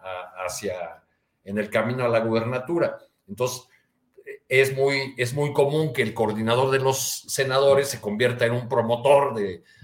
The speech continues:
de los integrantes de su bancada como los aspirantes a,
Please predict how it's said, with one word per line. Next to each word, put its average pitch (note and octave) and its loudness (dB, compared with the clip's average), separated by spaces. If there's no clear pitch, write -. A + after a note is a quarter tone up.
de F#2+ -2
los G#2 -6
integrantes A2+ 0
de A2 -4
su A#2+ -8
bancada B2+ 0
como A#2+ -4
los G#2+ -12
aspirantes G#2+ -6
a, - -14